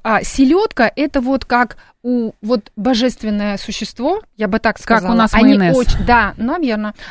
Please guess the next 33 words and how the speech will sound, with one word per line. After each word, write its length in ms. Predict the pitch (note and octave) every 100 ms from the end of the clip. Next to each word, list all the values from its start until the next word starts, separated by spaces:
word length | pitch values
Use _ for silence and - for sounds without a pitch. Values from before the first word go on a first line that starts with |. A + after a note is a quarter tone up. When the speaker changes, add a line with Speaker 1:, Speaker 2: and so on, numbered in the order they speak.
| -
Speaker 1:
Они 220 | G#3+ D#4+
боготворят 720 | D4 B3+ D4 A#3+ C4 B3+ G#3+
селёдку. 520 | - F#3 E3 - - -
Speaker 2:
Мгм. 100 | G#3
Speaker 1:
Она 320 | F#3+ F#3+ F4
у 100 | -
них 260 | B3 C#4 D4+
действительно 640 | A3 A3 B3+ F4 F#4 D4 -
во 200 | F#3+ A3
многих 520 | G#3+ G#3 A#3+ A#3+ A#3
блюдах. 560 | F#3 F#3 F3 F3 F#3+ - - - - -
У 100 | B3
них 220 | C#4+ E4 - - -
миллион 360 | C4+ D#4+ E4
салатов, 460 | C#4 C#4 F4 A4 E4
в 20 |
которых 320 | B3 A#3+ C4+
один 240 | - C4 D4
ингредиент 400 | C4+ A#3+ C4+ B3
отличается, 520 | B3 C4+ - G4+ -
и 20 |
уже 140 | A3+ B3+
другое 300 | A#3+ A3 B3
название. 520 | F#3 E3+ A#2 A2+ F#2+ - - - - - -
Поэтому 480 | D4 F4+ G4 D#4+ D#4
я 180 | C#4+ C4+
догадываюсь, 680 | C4 C4+ E4+ D4+ A3 F#3+ -
если 240 | G#3 A3
вспомнить 300 | A#3 B3+ A3+
селёдку 320 | - G#3 -
под 140 | G3 G#3+
шубой, 300 | D#4 C4 F3+ -
примерно 640 | C#4+ F4+ A#4 G#4 A#3 G3+